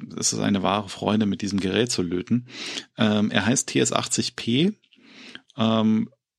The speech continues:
ist, ist so ein Produkt, das nicht wirklich eine Firma hat, die's, also es, na-, natürlich hat es eine Firma, die's herstellt, aber das ist halt so ein, äh, äh, kommt von AliExpress und wird dann gerebrandet Ding.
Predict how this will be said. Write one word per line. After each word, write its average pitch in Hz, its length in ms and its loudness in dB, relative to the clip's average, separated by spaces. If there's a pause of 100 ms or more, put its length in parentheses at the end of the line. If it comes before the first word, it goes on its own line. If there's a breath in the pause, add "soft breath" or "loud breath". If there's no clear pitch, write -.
(160)
ist, - 360 2
ist 127 120 2
so 135 100 6
ein 127 120 2
Produkt, - 640 0
das 117 140 2
nicht 117 180 2
wirklich 120 580 0
eine 113 140 2
Firma 147 380 2
hat, 139 220 -2
die's, - 360 -2
also 101 180 2
es, - 180 4
na-, 110 160 -2
natürlich 107 420 0
hat 98 280 -2
es 101 80 -2
eine 104 80 -2
Firma, 101 260 -2
die's 95 180 -4
herstellt, 107 440 0
aber 95 200 0
das 104 160 0
ist - 140 4
halt 95 140 0
so 95 140 2
ein, 92 180 2 (580 loud breath)
äh, - 80 -2
äh, 98 640 -2 (320)
kommt 104 300 -2
von 98 240 0
AliExpress - 920 2
und 98 240 -4
wird 101 180 -2
dann 95 300 0
gerebrandet 92 840 0 (120)
Ding. 92 300 0